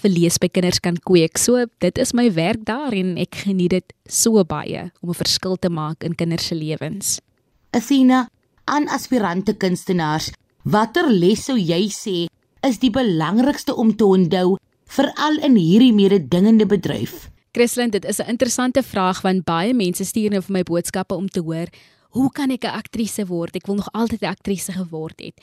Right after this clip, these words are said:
Speaker 1: En ek dink die grootste les wat, of wenk wat ek met die jong kunstenaars kan deel, is dat jy is meer as net hierdie een passie van jou.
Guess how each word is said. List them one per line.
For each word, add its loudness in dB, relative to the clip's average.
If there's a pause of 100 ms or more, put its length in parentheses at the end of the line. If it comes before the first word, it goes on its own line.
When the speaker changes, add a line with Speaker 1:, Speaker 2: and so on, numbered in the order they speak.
(140)
Speaker 1:
En -2
ek -6
dink -2
die -2
grootste -2
les 0
wat, -4 (180)
of -4
wenk 0
wat -4
ek -6
met -6
die -6
jong 0
kunstenaars -8
kan -8
deel, -8
is -10
dat -6
jy -4
is -6
meer -4
as -8
net -8
hierdie -8
een -4
passie -10
van -12
jou. -12